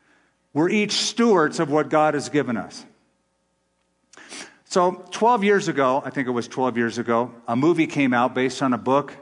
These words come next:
I mean, you may have seen it, you may have seen it, um, and read it. It's called Eat, Pray, Love. Anybody hear of that movie, Eat, Pray, Love? Uh, I've heard of it. I've never read the book. I've never seen the movie. I, I hear it wasn't great, but who am I?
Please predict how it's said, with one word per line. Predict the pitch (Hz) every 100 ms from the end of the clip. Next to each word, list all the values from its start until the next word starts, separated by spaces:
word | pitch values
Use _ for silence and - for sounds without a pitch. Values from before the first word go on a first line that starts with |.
| -
I | 113
mean, | 113 131
you | 120
may | 127 127
have | 110
seen | - 147 156
it, | 147
you | 107
may | 107
have | 107
seen | - 143 143
it, | 156 - - _ _ _ _ -
um, | 107 107 101 101 -
and | 107 101 98
read | 127 147
it. | 156 -
It's | 117
called | - 131 127 -
Eat, | 185 214 - - _ _
Pray, | - 165 156 151 147 139 - _ _
Love. | 120 117 104 90 85 - _
Anybody | 123 127 127
hear | 120 123
of | 120
that | 120 120 120
movie, | 120 120 120 123
Eat, |
Pray, | 120 123 117
Love? | 120 123 - - - - - _ -
Uh, | 127
I've | 139 143 147
heard | 165 147
of | 123
it. | 127
I've | 127 120
never | 120 127 127
read | 131
the | 123
book. | 131 175 - - - _ -
I've | 120
never | 123 127
seen | 123 135 127
the |
movie. | 127 143 147 170 170 - - - -
I, | 143 143 143
I |
hear | 139 175
it | 139
wasn't | 139 123 113
great, | 123 107 110 120
but | 113 - - -
who | 127
am | 135
I? | 120 110 101